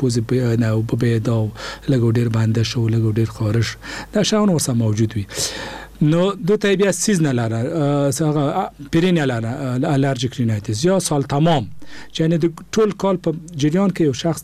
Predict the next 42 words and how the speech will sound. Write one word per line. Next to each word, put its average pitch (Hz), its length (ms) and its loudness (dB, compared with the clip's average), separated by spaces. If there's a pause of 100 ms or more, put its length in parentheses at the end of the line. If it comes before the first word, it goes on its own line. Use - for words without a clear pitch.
(160)
ته 139 100 0
د 131 280 0
رزش 131 260 0
او 131 100 0
رز-، 120 200 0
اه، 131 260 0
زکام 135 400 0
علایم 117 400 2
موجود 104 440 -4
وي. 139 60 -12 (580)
بر 196 160 4
علاوه 214 400 2
د 185 100 0
هغو 202 220 2
څخه 190 240 -2
یو 165 300 4
نوع 151 320 0
بل، 185 220 2
اه، 160 1000 0
رزش 147 260 0
هم 160 80 2
دی 151 200 2
په 135 160 -2
نامه 123 280 2
د 131 60 0
وازو 147 320 2
موتور 147 320 0
رینایتیس 127 520 0
دی، 120 160 -2
چې - 120 -8
هغه 110 260 -4 (140)
هم 143 120 2 (420)
تقریبا 208 460 2 (300)
داسې 160 160 0
خاصه 196 480 0 (120)
الرژیک 143 520 0
بیس 185 200 0
نه 180 60 2
لري، 202 240 2
خو 156 140 -2
بیا 165 200 2
هم 175 120 -4